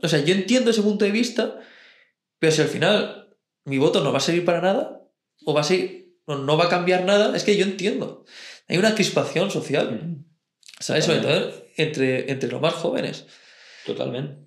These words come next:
Speaker 1: Por eso, y no voy a seguir por este tema porque es, ya los, no sería, sería salir un poco de Giria, pero
Speaker 2: No, no, sí, de fet, per posar un exemple, no? O sea, lo que estàs dient tu,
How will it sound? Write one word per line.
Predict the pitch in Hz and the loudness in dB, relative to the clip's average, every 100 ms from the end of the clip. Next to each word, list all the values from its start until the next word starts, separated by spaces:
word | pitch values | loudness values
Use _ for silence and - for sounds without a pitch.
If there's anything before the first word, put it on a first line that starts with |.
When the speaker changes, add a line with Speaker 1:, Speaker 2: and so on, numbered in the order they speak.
| - | 0
Speaker 1:
Por | 143 | 2
eso, | 156 | 4
y | 139 127 123 - - | 2 0 -6 -10 -12
no | - 139 165 175 180 | -4 2 6 6 6
voy | 175 | 4
a | |
seguir | 175 170 | 4 2
por | 160 | 4
este | 160 165 | 2 2
tema | 151 185 | 2 2
porque | 190 135 131 | 0 0 2
es, | 139 - - | 2 -2 -6
ya | 131 147 | -2 0
los, | 165 - - | 0 -4 -10
no | - 139 | -6 -4
sería, | 139 151 143 143 139 | 0 0 2 2 0
sería | - 135 | -2 -2
salir | 147 160 | 0 0
un | 156 | 2
poco | 151 139 | 0 0
de | 135 127 | 0 0
Giria, | 143 - - | -4 -2 -4
pero | - 120 - - - _ _ _ _ _ _ _ _ | -4 -6 -6 -12 -20 _ _ _ _ _ _ _ _
Speaker 2:
No, | 147 | -6
no, | 190 226 - | -4 -4 -4
sí, | 147 - | -6 -4
de | 123 | -4
fet, | 127 170 190 185 - - _ - _ | -2 -2 -4 -10 -14 -20 _ -20 _
per | 120 | -8
posar | 120 147 | -4 -4
un | 170 | -4
exemple, | 151 - 110 107 | -4 -4 -4 -6
no? | 127 190 - | -6 -8 -12
O | - | -8
sea, | - | -2
lo | 123 | -2
que | 123 | -2
estàs | 139 | -4
dient | 147 135 120 | -2 -4 -4
tu, | 101 | -10